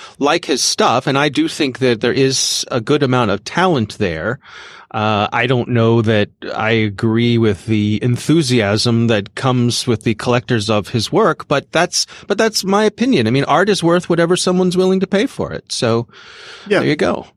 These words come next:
Speaker 2: I, I think he's awesome. I think he's great. I think
Speaker 1: Yeah.
Speaker 2: he's a good artist. And, uh, he regularly will take some, the side of someone's rubbish building and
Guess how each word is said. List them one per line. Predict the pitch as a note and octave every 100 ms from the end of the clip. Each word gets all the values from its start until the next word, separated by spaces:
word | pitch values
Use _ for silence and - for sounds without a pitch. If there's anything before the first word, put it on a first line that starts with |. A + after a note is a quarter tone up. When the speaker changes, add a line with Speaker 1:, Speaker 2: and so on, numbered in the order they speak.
| _
Speaker 2:
I, | A3+ G#3+ G3+
I |
think | A3+ F#3 -
he's | F3
awesome. | A#3 B3 - A2 - _ -
I |
think | D3+ D#3
he's | C#3
great. | A3 G3 - _
I | C3
think | E3
Speaker 1:
Yeah. | C3+
Speaker 2:
he's | -
a |
good | A3
artist. | D#3+ A2+ G#2+ F3 - - - _ _ _ _ _ B2
And, | C3+ C3 C3+ C3 C3+
uh, | B2+ -
he | - D3
regularly | D#3+ E3 C3 A#2+
will | B2
take | A#2+ C3
some, | - B2+ A2+ -
the | A#2
side | - D#3 C#3+
of |
someone's | - C3 A#2+ A2+
rubbish | B2+ B2 A#2 -
building | G#2+ F#2+ F#2+ A#2+
and | A#2 A2+ A2